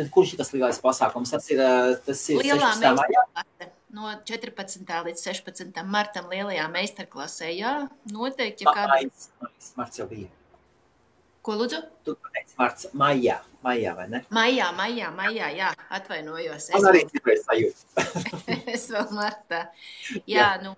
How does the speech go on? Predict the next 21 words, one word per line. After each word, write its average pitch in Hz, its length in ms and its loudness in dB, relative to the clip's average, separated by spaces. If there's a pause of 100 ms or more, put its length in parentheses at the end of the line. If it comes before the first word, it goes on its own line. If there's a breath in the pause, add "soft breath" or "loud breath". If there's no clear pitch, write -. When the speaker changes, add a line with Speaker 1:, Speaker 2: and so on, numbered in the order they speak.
(140)
Speaker 2:
no 196 180 -8
četrpadsmitā 202 640 -8
līdz 180 220 -10
sešpadsmitajam 196 880 -6
maijam 214 640 -2
Mansfildā, 214 800 -6 (580 soft breath)
pašā 208 400 -4
lielākajā 190 840 -6
telpā, 196 480 -6 (840)
Domes, 196 680 -6 (140)
Domes 196 440 -8
pašā 202 340 -6
galvenajā 190 520 -2
mājā, 190 420 0
Civic 175 400 -10
centrā. 170 520 -12 (1700)
Speaker 1:
Un - 120 -8
cik 180 160 2
tur 131 100 2
dalība 196 460 -4
maksā? 143 240 -10